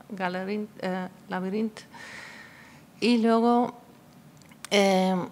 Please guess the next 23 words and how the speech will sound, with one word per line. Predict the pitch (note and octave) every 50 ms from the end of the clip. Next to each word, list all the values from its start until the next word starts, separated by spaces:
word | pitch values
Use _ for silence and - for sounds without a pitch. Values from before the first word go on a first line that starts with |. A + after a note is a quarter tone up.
| - -
un | - A3 A3+ A3
socio, | - - G#3 G#3 G#3 - - A#3 A#3 -
Ecom, | - G3+ G#3+ G#3 - - G#3+ A3+ A3+ A3+
que | A3 - G3+
es | F#3+ - -
una, | G3+ G3 F#3+ F#3 F#3 F3+ F3+ F3+ F3 F3 F3 F3 F3+ F3+ E3+ B1+ B1 - - - - - - - F#3
que | - F#3+ F#3
son | F3+ - G3 G3 F#3+ F#3+
especialistas | F#3 F#3 - F#3 F3+ - F#3 F3+ F3+ F#3 F3+ F3+ - F#3 F#3 F3+ F3+ -
en | F3+ F3+
desarrollo | F3 E3+ - - F3+ E3+ F3 F3+ F3+ F3 F3+ F3+ F3
de | E3+ E3+ E3+ E3 D#3+ E3 E3+ E3 F3 -
audiencias, | - F3+ F3+ E3+ E3+ D#3+ D#3+ D#3 E3 - - D#3 D#3+ D#3 E3+ - -
que | - - F3
son | E3 - - E3+
de | F3 F3
Roma. | E3 E3 E3 E3 E3 E3+ E3+ E3+ - - -
Y | -
luego | F#3 F#3 F#3+ G3
nosotros | G3 F#3 F3+ - F#3+ F3+ - F#3+ F#3+ - -
hicimos | F#3+ F3+ - F#3+ F#3 F3+ E3
la | F3+ F3
parte, | - - F3 F3 F3 - - F3 F#3 F3+